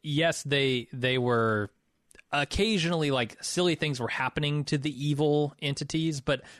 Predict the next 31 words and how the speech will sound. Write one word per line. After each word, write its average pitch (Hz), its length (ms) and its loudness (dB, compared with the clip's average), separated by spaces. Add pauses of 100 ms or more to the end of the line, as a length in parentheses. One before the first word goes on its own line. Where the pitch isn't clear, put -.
(160)
I 131 60 -4
felt 214 160 0
like 180 120 0
they 160 80 2
were 143 180 2
inherently 120 540 0
more 113 220 2
serious. 98 600 -6
Like, 120 260 -2 (540)
the, 135 100 -4
the, 127 340 2 (160)
the 120 240 0
demon 165 580 0
that's 123 200 -2
chained 151 300 0
up 123 280 0 (340)
in 135 120 -2
the 120 80 0
basement, 110 560 -4 (280)
uh, 101 420 -4 (120)
is, 127 260 -6
is 117 220 -6
definitely 143 460 -2
scarier 120 500 0
than, 104 280 -6 (540)
you 190 120 0
know, 113 160 2
the, 113 280 0
the 117 200 -8
evil 127 240 -2
Ash 107 480 -6